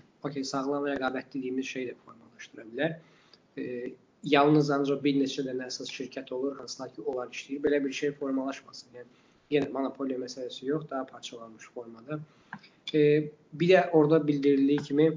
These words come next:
birinci yerin qalibi varsa, dəvət olunardı və o ilə bir yerdə, e, layihə reallaşdırılardı.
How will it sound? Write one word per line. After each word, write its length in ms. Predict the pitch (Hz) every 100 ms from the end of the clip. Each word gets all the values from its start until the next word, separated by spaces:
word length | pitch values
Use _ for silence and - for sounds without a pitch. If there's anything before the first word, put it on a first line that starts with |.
| - - _ _ _ _ -
birinci 380 | 147 147 143 156
yerin 200 | 143 139
qalibi 400 | 135 131 131 139
varsa, 360 | 139 135 151 147 151 -
dəvət 360 | 131 135 135
olunardı 480 | 127 131 135 139 147
və 80 | 135
o 140 | 131
ilə 140 | 131 120
bir 140 | 120 117
yerdə, 240 | 117 131 127 - _ _ _ _ -
e, 100 | 117 117 113 117 - _ -
layihə 300 | 131 127 120
reallaşdırılardı. 960 | 120 113 117 - - 113 117 113 151